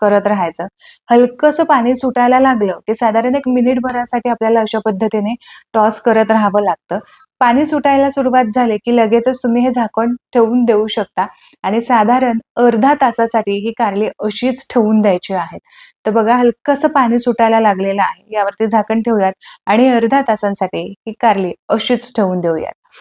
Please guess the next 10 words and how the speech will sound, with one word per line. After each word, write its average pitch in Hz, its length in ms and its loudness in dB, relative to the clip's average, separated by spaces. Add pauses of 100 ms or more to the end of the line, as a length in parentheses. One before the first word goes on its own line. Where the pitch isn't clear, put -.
(240)
तर 214 60 2
बघा, 220 220 4
बरोबर 233 380 2
अर्धा 226 400 2
तास 240 260 0
इथे 226 220 0
झालेली 202 440 -2
आहेत - 280 -8 (180)
आणि 214 180 2 (120)
कारली 226 360 2